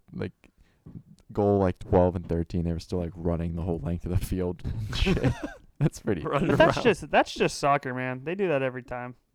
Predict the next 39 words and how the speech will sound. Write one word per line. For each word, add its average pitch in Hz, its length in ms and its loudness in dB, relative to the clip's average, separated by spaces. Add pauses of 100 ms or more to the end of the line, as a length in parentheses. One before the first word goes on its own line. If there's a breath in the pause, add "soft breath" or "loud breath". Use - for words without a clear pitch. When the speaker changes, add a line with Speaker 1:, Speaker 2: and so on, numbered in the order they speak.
(120)
Speaker 2:
Right. 127 280 0
Speaker 1:
Yeah. 104 80 -2
Speaker 2:
If 151 80 -2
it 240 40 6
was, 285 120 4
like, 190 80 8
a 175 60 8
Speaker 3:
Unless 160 60 6
you're 151 80 8
Speaker 2:
regular 165 200 6
Speaker 3:
losing. 135 180 -2
Speaker 2:
season 135 140 0
game 147 260 6
or 139 60 0
something, 123 320 -2
that's, 185 180 4
like, 214 160 2
the, 151 80 0 (160)
the 135 140 2
best 151 260 4
of 151 60 -2
the 139 40 0
best 135 200 2
competition. 135 560 0
Even 160 100 2
though 175 80 2
you 156 100 2
won 143 180 2
thirteen 143 380 2
nothing, 139 440 0
they're 135 100 -4
still 147 440 2 (260)
the 147 80 -8
top 131 280 0
thirty-two 131 380 -2
teams 120 280 -6
in 117 40 -6
the 110 60 -6
world. 110 260 -4